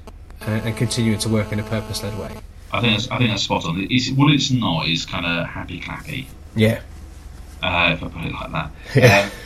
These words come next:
Speaker 2: what, what it is, is about going in and saying, "So, we have a shared goal.
Speaker 1: Mm.
Speaker 2: You know, this is our shared ambition.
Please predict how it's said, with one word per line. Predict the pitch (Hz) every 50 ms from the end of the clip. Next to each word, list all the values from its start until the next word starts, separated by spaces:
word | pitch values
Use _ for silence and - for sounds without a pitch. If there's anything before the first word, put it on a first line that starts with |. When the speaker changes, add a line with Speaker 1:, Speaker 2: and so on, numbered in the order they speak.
| - 127
Speaker 2:
what, | 123 117 117 117 - - - - - - - - - - - - - - - - - - - - - - - - - - - -
what | 127 127 110
it | 101 98
is, | 123 135 127 127 98
is | 90 85
about | 95 90 - 85 85 85 80 78
going | - 104 98 95 95 92 92 101
in | 104 104 95
and | 92 85
saying, | - - - 90 87 85 85 85 87 90
"So, | 87 82 - - 92 90 90 90 87 87 87 90 90 92 92 90 87 - - - - - - - - - - - - - - - - - - -
we | 127 120 113
have | 110 113 107
a | 98
shared | 95 - - - 127 127 117 113 107 110 113 - - - - - - - - - - - - - - - - - - - - - - - - - - - - 131 123
goal. | - 98 - - - 73 73 - - - - - - - -
Speaker 1:
Mm. | - 113 113 113 110 107 107 - - - - - - - - - - - - - - - - - - -
Speaker 2:
You | 92
know, | 98
this | 113 110 110
is | 110 110
our | 107 107 101
shared | - - - - 123 107 104 101 98
ambition. | 95 92 90 87 92 92 85 - - - 71 80